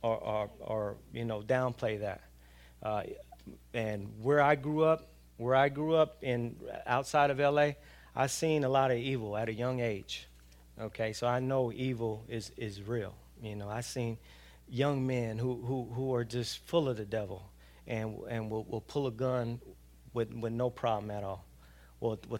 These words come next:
blow a life away, you know, at a heartbeat, just to be in a gang, you know. So a lot of, lot of, lot of hardness out there, a lot of evil and wickedness. But God's grace has been on my life, and I thank him for it,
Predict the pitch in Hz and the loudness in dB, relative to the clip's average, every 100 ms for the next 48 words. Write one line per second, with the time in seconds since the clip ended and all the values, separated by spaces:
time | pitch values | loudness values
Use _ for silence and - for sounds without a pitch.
0 | - 117 123 135 131 127 120 120 113 98 | -8 -4 -2 2 4 4 2 0 -4 -6
1 | - - - - - - - - - 113 | -8 -18 -20 -20 -20 -20 -20 -20 -8 -6
2 | 110 110 110 117 117 110 104 104 127 - | -4 -4 -4 -2 -2 -4 -6 -4 -4 -4
3 | 117 123 110 98 110 107 92 - - - | -2 -2 -2 -4 -4 -4 -8 -14 -20 -20
4 | - - - - - - - 107 107 104 | -20 -20 -20 -20 -20 -20 -10 -6 -4 -6
5 | 104 - 104 104 127 135 120 101 120 123 | -8 -6 -4 2 2 4 2 0 0 2
6 | 117 104 - 117 120 98 - 135 123 120 | 0 -2 -4 -2 -2 -4 0 2 2 -2
7 | 117 117 113 - 113 113 120 107 - 131 | -4 -4 -4 -4 -4 -2 -2 -4 -6 -4
8 | 127 123 117 110 117 104 110 135 - 117 | -4 -2 -4 -6 -8 -8 -2 -2 -2 -8
9 | 107 98 - - - - - 110 107 127 | -8 -8 -12 -20 -20 -20 -8 -6 0 2
10 | 135 127 - 127 131 123 127 113 110 127 | 2 0 0 2 2 0 -2 -2 -2 -2
11 | 127 120 113 110 131 131 120 110 - 135 | 0 -2 -2 -2 -2 -2 -6 -4 -2 -2
12 | 123 110 117 110 | -4 -6 -4 -4